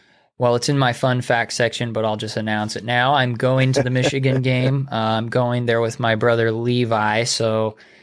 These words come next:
Speaker 1: and Levi has, has told me before he's more of a
Speaker 2: Yep.
Speaker 1: baseball guy. That's kind of his thing. He likes baseball,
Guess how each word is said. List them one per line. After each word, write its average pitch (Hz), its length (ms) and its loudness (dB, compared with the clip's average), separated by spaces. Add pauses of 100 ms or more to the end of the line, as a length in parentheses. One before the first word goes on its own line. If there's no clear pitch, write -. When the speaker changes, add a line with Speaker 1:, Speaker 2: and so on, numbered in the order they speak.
(260)
Speaker 1:
and 131 240 0
Levi 143 300 2
has, 131 360 0 (220)
has 131 260 0
told 139 220 2
me 131 160 2
before 127 420 2
he's 165 240 -2
more 135 200 2
of 127 80 2
a 123 60 0
Speaker 2:
Yep. - 80 2
Speaker 1:
baseball 107 460 -2
guy. 107 440 0
That's 113 220 -2
kind 113 260 -2
of 107 100 -2
his 110 240 -2
thing. 107 420 -2
He 117 100 -4
likes 110 300 0
baseball, 107 720 0